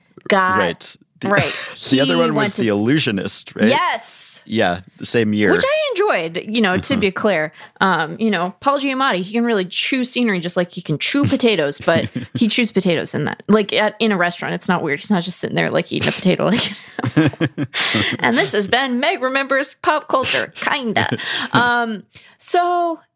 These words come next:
Speaker 1: getting back to the Ohtani twins. So,
Speaker 2: Mm-hmm.
Speaker 1: I get that there is, like, the roster spot preservation piece, but also if you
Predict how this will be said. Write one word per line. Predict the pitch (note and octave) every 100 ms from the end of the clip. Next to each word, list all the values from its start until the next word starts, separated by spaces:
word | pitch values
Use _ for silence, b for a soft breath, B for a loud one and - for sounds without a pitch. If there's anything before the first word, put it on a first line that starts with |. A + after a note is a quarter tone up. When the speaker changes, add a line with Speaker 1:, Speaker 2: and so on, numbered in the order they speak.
| _
Speaker 1:
getting | E4+ E4+ E4
back | C4 A#3 -
to | G#3+
the | G#3+
Ohtani | G3 F#3 F#3 E3+ D#3+
twins. | A#2 B2+
So, | - - B3 A3+
Speaker 2:
Mm-hmm. | G2+ F2+ F2 D#2+ _ -
Speaker 1:
I | G3+
get | G3 B3+ C4 - -
that | G3+ F#3 -
there | F#3
is, | F#3 F3+ F3+
like, | F3
the | F#3
roster | E3+ F3 E3+ - E3+
spot | - - D3+ -
preservation | D#3+ E3 E3+ D3 D#3+ - G3+ G#3+
piece, | A#3 B3 B3 - B B B -
but | A3+ A3 - -
also | A#3 C#4 - E4+ E4+ E4+ - b b -
if | C#4 C#4
you | C4+ D4 D4 D4 C#4+ C#4